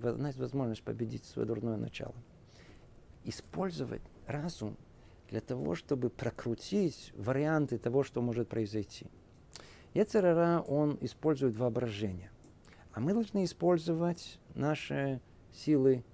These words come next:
разума. Это как, как, как прокрутить некий такой фильм такой, э, вперед,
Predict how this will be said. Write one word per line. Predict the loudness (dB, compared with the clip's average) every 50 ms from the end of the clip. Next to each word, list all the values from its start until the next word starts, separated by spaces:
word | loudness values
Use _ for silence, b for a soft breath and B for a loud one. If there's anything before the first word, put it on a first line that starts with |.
| -10 -2
разума. | 2 4 4 4 2 -2 -10 -16 -20 -20 -20 -20 -20 -20 b b b b b b b b b -18 -18 -16 -16 -18 -18 -20 -20 -20 -20 -20 -20 -20 -20 -20 -20 -20 -20 -20 -20 -8 -4
Это | -2 -2 -2 -2 -4 -2
как, | 0 0 0 0 -2 -10 -8 -4
как, | -4 -4 -4 -4 -8 -6
как | -4 -4 -4 0
прокрутить | 0 0 0 2 0 -2 0 -2 -4 -4 -4 -2 0
некий | 2 2 2 2 -2
такой | 0 0 -2 0 2 4 6 6 6 6 6 4 4 2 0
фильм | 0 2 2 4 4 4
такой, | 2 0 0 2 4 4 6 6 4 2
э, | 0 -4 -4 -4 -4 -4
вперед, | -2 8 10 10 12 12 10 6